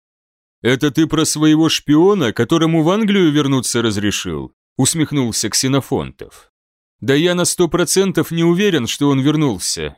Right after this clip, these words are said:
Я его до конца января мусолил, потом отпустил, когда его связи проверили. Потом Зуев в Англию собирался, а вот на чём?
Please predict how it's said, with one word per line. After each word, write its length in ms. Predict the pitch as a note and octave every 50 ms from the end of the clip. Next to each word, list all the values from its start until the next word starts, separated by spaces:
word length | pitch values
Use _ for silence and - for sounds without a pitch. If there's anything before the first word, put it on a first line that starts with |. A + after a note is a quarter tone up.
| _ -
Я 220 | G2+ A2 C#3 D#3+
его 160 | E3+ F3 E3+ F3
до 120 | F3 E3
конца 320 | - F#3 F3 D3+ - F#3
января 460 | F#3 F#3 F3+ E3+ E3+ F3+ F#3 G3 G3 F#3+
мусолил, 640 | E3+ C#3+ B2 - - B2 G#2+ G2 F#2+ F2+ E2+ E2
потом 340 | - - D#3 - F#3+ G#3 G#3
отпустил, 720 | F3+ - - - D#3+ - - - - D3 C#3+ C3 A2+ F#2+ F2
когда 280 | - A#2 A#2 B2 D3
его 200 | D3+ D3 C#3 C#3+
связи 400 | - - D#3 E3 F3 D3+ A2 G#2+
проверили. 640 | - - A2+ A#2 A#2+ A#2+ G2+ F2+ F2 D#2+ D#2+ D2+ D2 _ _ _ _
Потом 360 | - F3 - - G3+ G#3 F#3
Зуев 380 | D3 - F3+ G3+ G3+ F#3+ - -
в 120 | D#3+ E3
Англию 380 | G3 G#3 G3+ F3 E3 D3 C3 A#2
собирался, 800 | - - A#2+ B2 B2+ A2+ A2 G2 F2+ E2+ - - - D2+ D2 -
а 120 | - G2+ A2+
вот 200 | C3 D3 - -
на 140 | C#3 C3
чём? 460 | A#2+ - - F#3+ G3+ G#3 F3 G#2 E2+